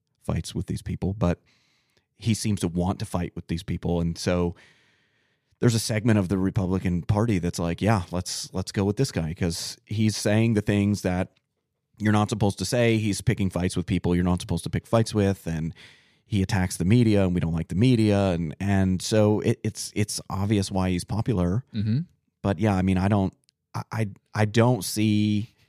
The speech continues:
Speaker 1: how he's gonna win post twenty twenty. If he had just kind of faded into the background after twenty twenty, then I, maybe. But th-, there's just too much. There, there's just too much stuff, and now you have all of these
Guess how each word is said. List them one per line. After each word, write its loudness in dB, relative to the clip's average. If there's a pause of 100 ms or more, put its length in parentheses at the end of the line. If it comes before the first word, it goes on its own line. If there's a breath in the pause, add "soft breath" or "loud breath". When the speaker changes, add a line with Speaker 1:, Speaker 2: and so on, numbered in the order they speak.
(140)
Speaker 1:
how 0
he's 0
gonna 2
win 2
post -2
twenty -4
twenty. -6 (140)
If 2
he 6
had 4
just 0
kind 2
of -4
faded 4
into 2
the 0
background 0
after -2
twenty -2
twenty, 0
then -2 (340)
I, -14
maybe. 2 (720)
But -2
th-, 2
there's 2
just 0
too 0
much. -2
There, 0
there's -2
just -4
too 0
much 0
stuff, -2
and 4
now 6
you 8
have 4
all 4
of -2
these -2